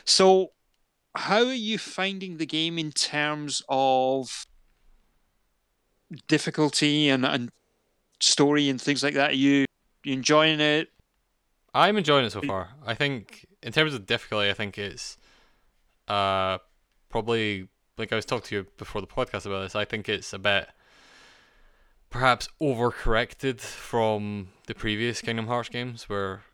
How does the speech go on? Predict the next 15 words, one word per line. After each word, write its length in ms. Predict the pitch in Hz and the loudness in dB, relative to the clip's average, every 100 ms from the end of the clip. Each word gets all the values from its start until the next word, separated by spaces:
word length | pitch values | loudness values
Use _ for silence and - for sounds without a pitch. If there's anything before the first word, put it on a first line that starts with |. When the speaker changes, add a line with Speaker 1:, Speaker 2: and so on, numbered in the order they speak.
| _ | _
Speaker 2:
Kingdom 200 | 127 123 | -6 -2
Hearts 180 | 120 - | -4 -4
two 240 | - 107 | -4 -2
in 120 | 107 104 | -2 -6
particular 440 | 98 101 - 104 | -6 -6 -4 -6
kind 180 | - 101 | -6 -8
of 120 | 95 | -8
infamously 720 | 104 98 - 98 95 104 98 | -12 -12 -10 -10 -8 -6 -6
had, 340 | 92 - 95 92 | -6 -6 -6 -6
like, 240 | 95 - _ - | -12 -12 _ -14
these 300 | 98 95 - _ | -12 -12 -16 _
horrible 500 | - - 104 98 101 | -18 -8 -6 -4 -8
difficulty 540 | 101 92 - - 104 110 | -8 -12 -12 -12 -10 -10
spikes 520 | - 113 110 - - | -4 -4 -4 -8 -12
that 260 | 101 95 | -8 -10